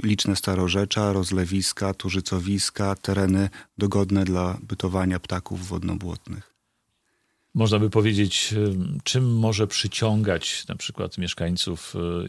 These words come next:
Speaker 2: innych części Polski albo Europy czy świata hasło: „Przyjedźcie, zobaczcie nasze bagna”?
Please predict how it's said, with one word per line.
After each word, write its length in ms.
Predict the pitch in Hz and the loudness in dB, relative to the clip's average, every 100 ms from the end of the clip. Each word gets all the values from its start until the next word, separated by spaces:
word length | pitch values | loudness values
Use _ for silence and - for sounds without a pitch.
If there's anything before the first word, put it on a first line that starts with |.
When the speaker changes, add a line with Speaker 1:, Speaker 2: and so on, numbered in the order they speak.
| - | -2
Speaker 2:
innych 360 | 117 107 98 - | 0 2 2 0
części 380 | 92 92 - | -4 -2 -4
Polski 500 | 95 95 90 - - | 0 2 2 0 2
albo 560 | 92 85 87 87 87 85 | 0 0 0 2 4 2
Europy 420 | 85 82 85 - | 2 2 0 -2
czy 140 | 104 98 | -4 -4
świata 420 | - 92 - 90 - - - - - | -2 -4 -2 -4 -6 -18 -18 -18 -18
hasło: 640 | - 101 - - 98 92 98 113 - | -4 0 0 2 2 2 0 -6 -10
„Przyjedźcie, 540 | - - 101 110 - 101 | -2 2 2 0 -4 0
zobaczcie 640 | 95 87 98 - - 98 | 0 0 -2 -2 0 0
nasze 340 | 92 90 - 98 | 2 0 0 0
bagna”? 400 | 92 80 69 | 0 0 -4